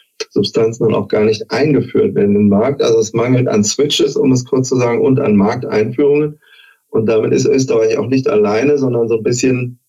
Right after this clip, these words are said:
haben wir das auch schon mal benannt, als so ein Dilemma kleinerer Länder, weil es sich für Unternehmen unter Umständen dann nicht lohnt, in diesen Markt zu gehen oder einen aufwendigen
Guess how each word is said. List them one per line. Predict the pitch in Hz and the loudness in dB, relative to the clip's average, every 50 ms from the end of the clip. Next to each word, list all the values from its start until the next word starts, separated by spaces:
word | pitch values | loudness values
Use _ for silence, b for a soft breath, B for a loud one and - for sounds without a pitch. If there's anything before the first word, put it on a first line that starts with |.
| _ _ _ _ _ _ _ - - - - | _ _ _ _ _ _ _ -20 -16 -6 -2
haben | 104 110 | 0 2
wir | 113 110 | 2 2
das | 107 - | 0 0
auch | - 110 | -2 -6
schon | - - 135 | -4 -2 0
mal | 113 113 110 | 0 0 2
benannt, | 110 110 110 110 110 110 113 120 117 | 0 0 0 0 0 0 0 0 0
als | - - 202 202 - _ _ _ _ _ _ _ _ _ - | 0 -2 -2 -4 -6 _ _ _ _ _ _ _ _ _ -6
so | 117 | -2
ein | 113 120 120 | 0 2 2
Dilemma | 120 117 113 117 120 127 127 120 117 | 2 2 2 0 0 0 0 -2 -2
kleinerer | - - 131 120 117 117 117 113 104 110 104 | -4 -2 -2 0 0 0 0 0 0 2 2
Länder, | 101 101 104 120 135 147 165 - - - | 2 2 2 2 2 0 0 -2 -4 -4
weil | - 110 117 131 - | -2 -2 0 0 0
es | - - - | -2 -2 0
sich | 135 131 127 - | 0 0 0 0
für | - 107 101 | 0 0 0
Unternehmen | 113 113 - 117 110 110 104 113 135 135 147 156 151 - _ _ _ _ _ | 0 0 0 0 0 2 2 2 2 2 0 0 -4 -8 _ _ _ _ _
unter | - 127 127 117 - | -10 -4 -2 0 0
Umständen | - 123 131 131 - 131 127 - - - | 0 0 -2 -2 -2 -2 0 0 0 2
dann | 117 110 110 | 0 0 0
nicht | 117 123 127 - - - _ - | 0 -2 -4 -6 -8 -14 _ -2
lohnt, | 120 113 117 117 123 131 135 131 - | 0 2 2 2 2 2 0 0 0
in | - 110 | -4 -4
diesen | 117 117 110 113 110 | -2 -4 -2 0 0
Markt | 107 107 107 107 107 - - | 2 2 0 0 -2 -4 -2
zu | - 104 98 | -2 -2 0
gehen | 101 123 131 131 - | 0 2 2 2 2
oder | 113 107 104 104 | 2 2 0 0
einen | 98 107 110 107 107 - - | 0 0 0 0 -2 -2 -4
aufwendigen | - 135 139 131 135 139 131 120 120 113 113 110 110 | -2 -2 -2 0 0 0 0 0 0 -2 -2 -6 -8